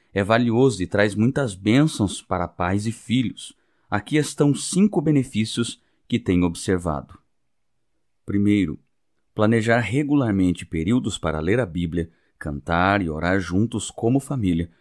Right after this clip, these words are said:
ajuda a estabelecer uma espiritualidade saudável no lar. Quando a Escritura é regularmente lida e discutida, quando salmos, hinos e cânticos espirituais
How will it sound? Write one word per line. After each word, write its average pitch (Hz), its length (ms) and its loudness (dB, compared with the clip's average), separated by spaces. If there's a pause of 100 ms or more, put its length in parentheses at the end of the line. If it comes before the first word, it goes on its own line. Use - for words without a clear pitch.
(240)
ajuda 87 400 -2
a - 20 0
estabelecer 92 720 -2
uma 98 140 2
espiritualidade 95 840 -4
saudável 104 840 0
no 78 100 -2
lar. 76 240 -10 (680)
Quando 82 200 0
a 82 40 2
Escritura 101 520 0
é - 20 4
regularmente 110 800 0
lida 98 500 0
e 90 60 4
discutida, 87 800 -4 (420)
quando 76 240 -6
salmos, 90 800 0 (340)
hinos 87 460 2
e 73 80 -10
cânticos 101 720 0
espirituais 110 840 -2